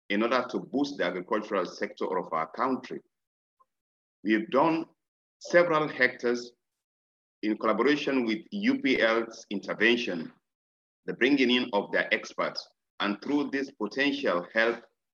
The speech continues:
and, uh, accuracy in their method of cultivation, I think we've really made a shift from zero point eight ton per hectare to five to six ton per hectare, which has really changed the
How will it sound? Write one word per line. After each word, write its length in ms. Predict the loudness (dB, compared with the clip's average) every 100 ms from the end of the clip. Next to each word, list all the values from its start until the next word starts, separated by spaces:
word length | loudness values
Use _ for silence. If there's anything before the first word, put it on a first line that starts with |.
| _ _
and, 280 | -2 0 0
uh, 340 | 0 0 -2 -2 -2
accuracy 640 | -2 0 2 0 0 -2
in 160 | 0 0
their 140 | 2
method 360 | 2 0 0 -2
of 160 | -2
cultivation, 800 | -2 -4 -4 -4 -4 -2 -4 -4 -6 _ _ -4
I 120 | -4
think 320 | -4 -4 -2
we've 180 | -2 -2
really 340 | 2 2 4 2
made 340 | 4 4 2
a 100 | -2
shift 460 | -4 -2 -4 -4 -16 _ _ _
from 220 | -2 -2 -2
zero 400 | -2 0 -2 -2
point 280 | -2 -2 -2
eight 260 | 0 0 0
ton 380 | 0 0 0 -2
per 100 | -4
hectare 560 | 0 -2 -2 0 0 -2 -8 _ _
to 200 | -4 -4 2
five 320 | 4 4 2
to 120 | -4
six 320 | -6 -4 -4 -2
ton 240 | -4 -4 -6
per 80 | -8 -4
hectare, 460 | -4 -2 -4 -4 -6 _ -8
which 160 | -4
has 200 | -2 0
really 300 | 0 0 -2 -2
changed 340 | 0 0 0
the 120 | -4